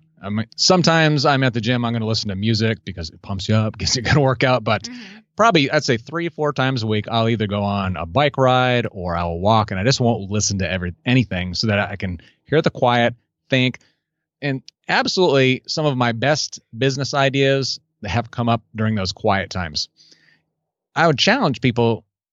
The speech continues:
Speaker 1: if, can spend five minutes in the morning just being quiet. So not answering email, not getting on the phone, not checking Facebook. That's a good activity.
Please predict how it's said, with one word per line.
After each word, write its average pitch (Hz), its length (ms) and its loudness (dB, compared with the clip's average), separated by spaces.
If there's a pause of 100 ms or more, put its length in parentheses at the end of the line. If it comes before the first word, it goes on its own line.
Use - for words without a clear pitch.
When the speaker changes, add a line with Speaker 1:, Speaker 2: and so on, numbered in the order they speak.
(400)
Speaker 1:
if, 135 180 -4 (100)
can 160 220 -8
spend - 380 0
five 160 320 0
minutes 151 300 0
in 127 60 -2
the 120 60 0
morning 120 280 2
just 107 160 -4 (140)
being 117 220 -2
quiet. 87 400 -4
So 87 240 -12 (120)
not 113 260 0
answering 98 400 -2
email, 147 720 4
not 101 520 -2 (160)
getting 101 220 -4
on 85 60 -6
the 85 80 -10
phone, 147 300 2
not 90 140 -2
checking 87 320 -6
Facebook. 120 500 2 (680)
That's 247 240 2
a 151 60 0
good 147 220 0
activity. 98 540 -4